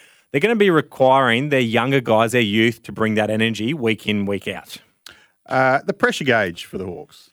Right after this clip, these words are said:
Speaker 1: Yeah, the pressure gauge for the Hawks is absolutely zero. Now,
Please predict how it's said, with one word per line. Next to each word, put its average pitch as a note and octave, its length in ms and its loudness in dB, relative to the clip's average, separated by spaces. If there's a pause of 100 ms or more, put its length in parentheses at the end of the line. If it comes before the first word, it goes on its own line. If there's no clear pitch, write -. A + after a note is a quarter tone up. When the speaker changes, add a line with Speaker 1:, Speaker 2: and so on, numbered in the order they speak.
(100)
Speaker 1:
Yeah, E3+ 140 2
the F3+ 80 2
pressure A#3+ 400 0
gauge D3 480 -2
for - 140 -4
the C3 100 4
Hawks B2 640 2
is B2 300 -2 (100)
absolutely D#3+ 680 -2
zero. G#2+ 480 0 (100)
Now, C3 600 0